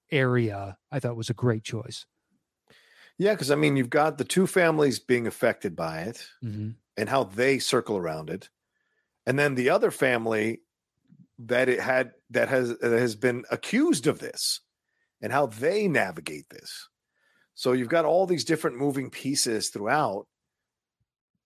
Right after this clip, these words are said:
Speaker 2: Um, and you even, and, and so that scene where Jackman willingly puts himself in
Speaker 1: Yeah.
Speaker 2: the situa-, or g-, gets
Speaker 1: Yeah.
Speaker 2: himself
Speaker 1: I,
Speaker 2: in
Speaker 1: I
Speaker 2: that
Speaker 1: don't
Speaker 2: si-
Speaker 1: wanna say it either. It's
Speaker 2: Yeah,
Speaker 1: kinda
Speaker 2: yeah,
Speaker 1: hard
Speaker 2: yeah.
Speaker 1: to
Speaker 2: Gets himself in that situation. It's just like, "Oh my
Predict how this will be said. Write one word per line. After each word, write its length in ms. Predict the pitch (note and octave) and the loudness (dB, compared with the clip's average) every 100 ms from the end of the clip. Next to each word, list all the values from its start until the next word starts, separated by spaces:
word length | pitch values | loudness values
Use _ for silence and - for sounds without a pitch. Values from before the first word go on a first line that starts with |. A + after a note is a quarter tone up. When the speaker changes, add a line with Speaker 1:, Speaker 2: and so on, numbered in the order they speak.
| _ | _
Speaker 2:
Um, 340 | B2+ A2+ G#2+ - | 0 0 -2 -2
and 180 | D#3+ E3+ | 0 0
you 80 | D#3+ | -2
even, 240 | G#3 F#3+ - | -4 -6 -2
and, 240 | D#3 C#3+ | -2 0
and 140 | C3+ B2+ | -4 -4
so 460 | - F3 D3+ C#3 - - | -2 2 2 0 -6 -8
that 300 | D#3 E3+ F3+ _ | -2 0 -2 _
scene 440 | - A3 C#4 F#3+ C3+ | 0 2 2 0 2
where 160 | C#3 | 2
Jackman 500 | A#2 D3+ E3 D#3+ C#3+ | 2 0 0 0 -2
willingly 420 | B2+ D3 D3+ C3+ | 0 0 0 -2
puts 280 | B2+ D#3 D#3+ | 0 0 0
himself 760 | D#3 G#2 - C3+ B2+ - - - _ _ _ _ _ _ _ _ _ _ _ _ _ _ _ _ - | -2 -2 2 2 2 -4 -14 -20 _ _ _ _ _ _ _ _ _ _ _ _ _ _ _ _ 0
in 200 | D3+ C#3+ | 2 2
Speaker 1:
Yeah. 160 | C#3 A#2 | -2 -2
Speaker 2:
the 80 | B2 | 0
situa-, 480 | - C#3 A#2+ A#2+ - | 2 0 2 2 4
or 160 | B2+ A2+ | 2 2
g-, 200 | C#3 - | -2 -2
gets 160 | D#3 | 0
Speaker 1:
Yeah. 80 | D3 | 0
Speaker 2:
himself 220 | B2 C#3+ | 0 -2
Speaker 1:
I, 80 | D3 | -2
Speaker 2:
in 40 | E3+ | 0
Speaker 1:
I 20 | |
Speaker 2:
that 80 | F3 | 2
Speaker 1:
don't 80 | F#3 | 2
Speaker 2:
si- 20 | |
Speaker 1:
wanna 120 | F#3 D#3+ | 0 0
say 160 | F#3+ | 0
it 80 | D#3+ | 0
either. 300 | F3 E3 C3 | 0 0 0
It's 140 | C3 | -2
Speaker 2:
Yeah, 100 | - | -2
Speaker 1:
kinda 120 | C#3 C#3 | 0 2
Speaker 2:
yeah, 60 | |
Speaker 1:
hard 120 | C3 B2 C3+ | 2 0 -2
Speaker 2:
yeah. 160 | A#2+ | -4
Speaker 1:
to 80 | A2 _ _ | -6 _ _
Speaker 2:
Gets 200 | - D3 | -2 -2
himself 260 | D#3 C#3 C#3+ | 0 -2 0
in 60 | C3+ | 0
that 120 | B2 | 0
situation. 600 | C3+ A2+ C3 - C3+ A2 | -2 -2 0 0 -2 -4
It's 120 | G#2 | -4
just 180 | B2+ A2+ | -4 -2
like, 180 | G2+ - - | -4 -8 -6
"Oh 220 | - G#3+ | -4 -4
my 280 | A#2+ - | -6 -12